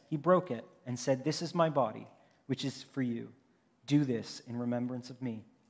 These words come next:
In the same way, also he took the cup after supper and said, 'This cup is the new covenant in my blood. Do this as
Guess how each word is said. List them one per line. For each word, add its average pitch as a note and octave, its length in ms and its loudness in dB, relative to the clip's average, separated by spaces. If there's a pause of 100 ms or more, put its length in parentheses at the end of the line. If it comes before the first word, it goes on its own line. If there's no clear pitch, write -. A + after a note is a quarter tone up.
(420)
In D3+ 100 10
the D#3+ 40 10
same G#3 460 8
way, C#3 420 8 (380)
also D#3 420 8
he D3 140 -2
took D#3 240 0
the D#3 80 -4
cup C#3+ 420 2 (360)
after C#3 300 6
supper C#3+ 300 4
and C3+ 100 4
said, C3+ 260 2
'This F#3+ 220 6
cup F3+ 400 4
is B2 120 0
the C3 100 4
new C3+ 240 6
covenant C3+ 520 2 (100)
in B2 140 -2
my A#2+ 160 2
blood. A#2 380 -6 (680)
Do D#3+ 220 4
this C#3 280 4
as B2 200 0